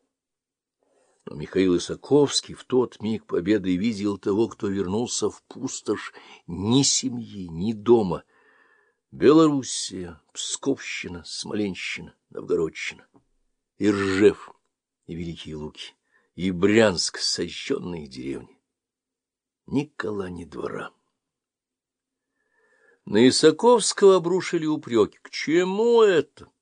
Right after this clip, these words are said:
Зачем вы портите народное торжество? Поэт обобщает несчастный случай. Нетипично. Более всего раздражала последняя строка.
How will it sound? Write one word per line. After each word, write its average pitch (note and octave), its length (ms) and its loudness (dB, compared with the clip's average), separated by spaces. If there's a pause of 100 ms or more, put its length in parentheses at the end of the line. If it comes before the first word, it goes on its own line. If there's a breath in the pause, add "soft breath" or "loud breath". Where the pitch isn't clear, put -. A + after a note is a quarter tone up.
(300)
Зачем B2 480 2
вы D#3+ 140 2
портите D#3+ 520 0
народное C#3 440 4
торжество? F#2+ 880 -2 (340)
Поэт A#2+ 580 2
обобщает A2+ 800 -4
несчастный F#2 640 -2
случай. - 420 -10 (180 soft breath)
Нетипично. C#3+ 920 -6 (1200)
Более F#2 400 4
всего F#2 320 -2
раздражала F2 520 0
последняя D#2 560 -8
строка. - 460 -8